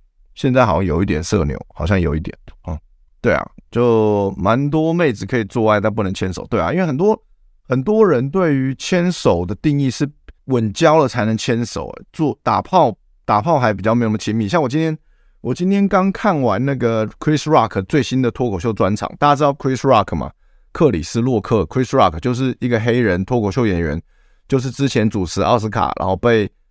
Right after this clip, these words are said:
威尔史密斯上台打巴掌的那个，那个主持人，那个男脱口秀演员，他就是，他就是一被打完巴掌之后，他的脱口秀专场在全美巡回的瞬间卖光，<laughs> 原本没有卖光，他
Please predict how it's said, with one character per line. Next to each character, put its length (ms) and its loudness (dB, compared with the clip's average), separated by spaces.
威 180 -2
尔 80 2
史 140 -6
密 180 0
斯 160 -4
上 220 0
台 180 0
打 240 -4
巴 240 4
掌 240 0
的 80 -4
那 160 -2
个， 260 0
那 280 2
个 220 2
主 140 -6
持 180 -2
人， 260 0
那 140 -2
个 60 2
男 220 4
脱 180 0
口 120 0
秀 180 0
演 180 0
员， 280 -6
他 160 -2
就 120 0
是， 280 0
他 120 2
就 100 2
是 380 0
一 100 -2
被 180 2
打 220 2
完 140 2
巴 160 6
掌 160 2
之 100 -2
后， 100 2
他 160 0
的 240 2
脱 180 2
口 140 0
秀 160 2
专 220 2
场 220 -2
在 140 0
全 160 0
美 160 2
巡 180 -2
回 160 0
的 120 0
瞬 260 0
间 140 0
卖 200 2
光， 240 -2
<laughs> 360 -18
原 220 4
本 120 4
没 140 2
有 80 4
卖 220 2
光， 220 0
他 140 2